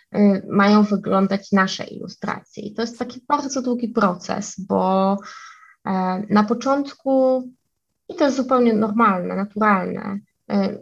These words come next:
że zapatrujemy się na innych, inspirujemy się i, i zresztą Alan Moore, e, opowiadał o, bardzo fajnie o inspiracji, opowiadał o tym, że to nie jest tak, że jest,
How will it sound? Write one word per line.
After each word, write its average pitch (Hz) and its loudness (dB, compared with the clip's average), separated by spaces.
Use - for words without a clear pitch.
że 208 2
zapatrujemy 220 2
się 214 -4
na 208 0
innych, - -6
inspirujemy 196 0
się 185 -6
i, 180 -4
i 196 -6
zresztą 214 -4
Alan 214 2
Moore, 226 0
e, 190 0
opowiadał 214 2
o, 202 2
bardzo 208 -2
fajnie 240 2
o 202 2
inspiracji, 220 -2
opowiadał 220 0
o 233 0
tym, 233 -4
że 226 -8
to 302 -6
nie 453 0
jest - -8
tak, 226 -2
że 196 0
jest, - -12